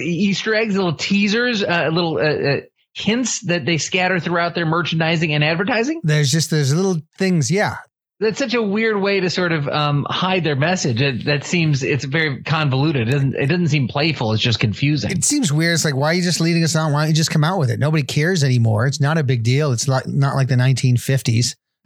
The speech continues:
Speaker 1: Let's talk about Victoria's Secret, then. Now
Speaker 2: Yes.
Speaker 1: that we know her secret,
Speaker 2: Yeah.
Speaker 1: let's talk about, uh, uh,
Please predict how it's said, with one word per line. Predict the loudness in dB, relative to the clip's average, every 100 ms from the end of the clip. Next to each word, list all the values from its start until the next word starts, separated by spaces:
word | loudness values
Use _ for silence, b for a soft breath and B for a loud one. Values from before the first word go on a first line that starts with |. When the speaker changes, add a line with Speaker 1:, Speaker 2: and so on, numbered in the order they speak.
| -2
Speaker 1:
Let's | -2 -2
talk | -2 0
about | 0 0
Victoria's | -4 -2 0 0 0 0
Secret, | -2 -2 -2
then. |
Now | 0
Speaker 2:
Yes. | 0 0
Speaker 1:
that | -2
we |
know | 0 0
her | 0
secret, | 0 -2 0 -2 0
Speaker 2:
Yeah. | -2 -4 -4
Speaker 1:
let's | 0 0 -2
talk | -4 -2 0
about, | 0 -2 -2
uh, | -2
uh, | 0 0 0 -2 0 0 0